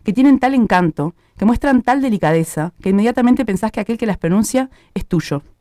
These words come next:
y no en el sentido de propiedad. En fin, en ese momento nace la amistad, puede nacer. Así que se trata ciertamente de una cuestión de percepción, de percibir algo que te es afín o que te enseña,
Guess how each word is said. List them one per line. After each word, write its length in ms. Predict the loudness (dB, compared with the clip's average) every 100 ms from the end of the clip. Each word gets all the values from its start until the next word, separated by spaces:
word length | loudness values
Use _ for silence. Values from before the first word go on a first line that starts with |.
| _ _ 2
y 80 |
no 120 | 4 6
en 80 |
el 60 | 4
sentido 340 | 2 -2 -2
de 100 | -4
propiedad. 400 | -4 -4 -2 -4 -8 _ _ _ _ _ _ _ _
En 120 | -2
fin, 320 | 0 2 2 0 _ _ _ -2
en 120 | 0
ese 160 | 2 0
momento 340 | 2 2 2
nace 240 | 0 0
la 60 | 0
amistad, 440 | 0 0 -4 -4 -8 _ 0
puede 260 | 2 4
nacer. 320 | 0 -6 -12 -12 _ _ _ _ _ _ _
Así 220 | -4 -2
que 80 | -2
se 100 | -2
trata 240 | -2 -2 -2
ciertamente 600 | -2 0 2 2 2 2
de 80 | 0
una 140 | 0
cuestión 280 | -2 -2 -2
de 100 | -2
percepción, 640 | -2 -4 -8 -6 -4 -4 -8 _ _ _ _ _ _
de 100 | -2
percibir 400 | -2 -2 0 2
algo 300 | 2 2 0
que 80 | 0
te 160 | -2 -2
es 120 | -2
afín 420 | -2 2 2 2
o 120 | -2
que 120 | -2 -2
te 160 | 2
enseña, 600 | 2 0 0 2 2 -2